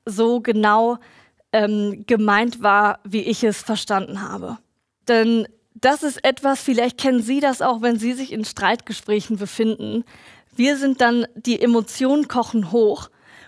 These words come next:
und wir sind teilweise so auf unseren eigenen Standpunkt fo-, fokussiert, dass wenn, wenn unser Gegenüber uns zum Beispiel auch Vorwürfe macht, dass wir im Kopf alleine schon wieder nachdenken,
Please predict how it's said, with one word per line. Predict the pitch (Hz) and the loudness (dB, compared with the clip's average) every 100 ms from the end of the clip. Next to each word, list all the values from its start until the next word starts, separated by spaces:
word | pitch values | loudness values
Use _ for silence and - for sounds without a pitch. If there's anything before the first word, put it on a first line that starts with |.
| _ - | _ -2
und | 247 208 | 0 0
wir | 240 311 | 2 2
sind | 311 302 277 | 2 0 0
teilweise | - 247 277 269 262 247 | 0 2 4 4 2 0
so | 220 233 311 359 - _ | -2 0 0 0 -4 _
auf | - 254 | -2 0
unseren | 269 262 247 226 | 2 0 0 -2
eigenen | - 240 277 254 233 | 0 0 2 0 0
Standpunkt | - 240 254 226 214 | 0 -2 0 -4 -2
fo-, | 220 208 - | -4 -4 -8
fokussiert, | - 214 214 - 220 208 208 | -8 -4 -4 -4 0 2 2
dass | 214 214 - - - _ _ - | 0 -2 -10 -20 -20 _ _ 0
wenn, | 220 220 202 - | 2 2 -2 -8
wenn | 202 220 214 214 214 | -2 2 2 2 0
unser | - 233 226 214 | 0 2 2 2
Gegenüber | 196 202 202 - 262 277 285 277 269 - | 0 0 -2 -2 -2 0 2 2 2 0
uns | - 240 233 - | 0 0 0 -2
zum | - 220 | -4 0
Beispiel | 190 - 226 | 0 0 -2
auch | 202 208 | -2 -4
Vorwürfe | - 269 269 220 - 214 | -2 0 0 -2 -4 -2
macht, | 196 233 - - - - - | 0 0 -4 -18 -20 -10 -4
dass | 220 - | -4 -2
wir | 254 302 | -2 0
im | 247 233 - | 0 -2 -4
Kopf | - 302 - - - _ _ _ _ _ | -4 -2 -2 -8 -20 _ _ _ _ _
alleine | 226 233 240 262 262 | 2 4 2 2 0
schon | - 240 | 0 0
wieder | 233 233 | 0 0
nachdenken, | 220 220 269 - 285 269 269 269 269 | 2 2 2 0 0 0 0 0 -2